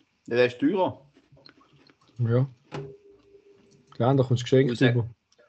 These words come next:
Speaker 1: und sag du eins, Juri.
Speaker 2: Ich finde gar keinen mit hundertsechzig
Speaker 1: Juri.
Speaker 2: Ampere-Stunden.
Speaker 1: Der hundertzwanzig ist gesagt, oder?
Speaker 2: Nein, hun-,
Speaker 1: Aber Juri,
Speaker 2: hundertzwanzig
Speaker 1: sag
Speaker 2: gesagt.
Speaker 1: du eins.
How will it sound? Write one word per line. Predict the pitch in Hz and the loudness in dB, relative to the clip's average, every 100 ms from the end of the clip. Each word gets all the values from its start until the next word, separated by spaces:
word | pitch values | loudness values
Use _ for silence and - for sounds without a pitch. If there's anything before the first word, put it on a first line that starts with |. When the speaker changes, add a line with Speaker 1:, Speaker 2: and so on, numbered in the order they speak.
| _ _ | _ _
Speaker 1:
und | - 120 | -8 -4
sag | 120 - | -2 2
du | |
eins, | 131 156 | 2 2
Juri. | 120 107 107 101 _ _ _ - | -4 -4 -6 -8 _ _ _ -2
Speaker 2:
Ich | 127 | 4
finde | 170 202 | 4 6
gar | 190 175 | 6 6
keinen | 175 175 | 2 2
mit | 156 | 0
hundertsechzig | 165 143 165 151 294 | -2 -2 -2 0 2
Speaker 1:
Juri. | 143 | 2
Speaker 2:
Ampere-Stunden. | 120 139 - 120 110 - _ _ _ _ _ _ _ _ - | 2 -2 -6 -8 -8 -10 _ _ _ _ _ _ _ _ -8
Speaker 1:
Der | |
hundertzwanzig | 117 117 120 127 135 | -6 -4 -2 -2 -4
ist | 131 | -12
gesagt, | - 101 - | -8 -8 -10
oder? | 113 135 _ _ _ _ _ _ _ _ _ _ _ _ | -18 -20 _ _ _ _ _ _ _ _ _ _ _ _
Speaker 2:
Nein, | 123 127 | -2 2
hun-, | 135 143 | 2 0
Speaker 1:
Aber | 120 | 4
Juri, | 127 127 156 | 6 6 4
Speaker 2:
hundertzwanzig | 143 160 120 | -2 -6 -2
Speaker 1:
sag | 131 120 | 0 2
Speaker 2:
gesagt. | |
Speaker 1:
du | 123 | 2
eins. | 113 107 - | 0 -2 -12